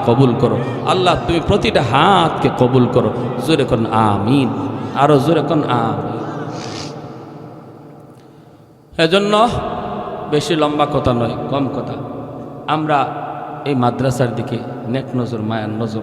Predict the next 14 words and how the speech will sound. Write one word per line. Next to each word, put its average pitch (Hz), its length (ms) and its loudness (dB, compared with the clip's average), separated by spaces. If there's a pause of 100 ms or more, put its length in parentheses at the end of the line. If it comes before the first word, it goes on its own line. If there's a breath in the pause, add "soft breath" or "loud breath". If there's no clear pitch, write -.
রাখবো। 113 280 -10
ছোট 165 140 -6
ছোট 196 200 -2
বাচ্চাগুলি 147 600 0 (760)
এই 180 140 4
বয়সে 165 400 4
বাবা 135 320 4
মার 127 280 2 (160)
কোলে 143 200 2
ঘুমানোর 113 420 -2 (100)
কথা। - 180 -8 (1160)
আমার 208 220 -2
সন্তান 247 440 4
আমার 175 260 2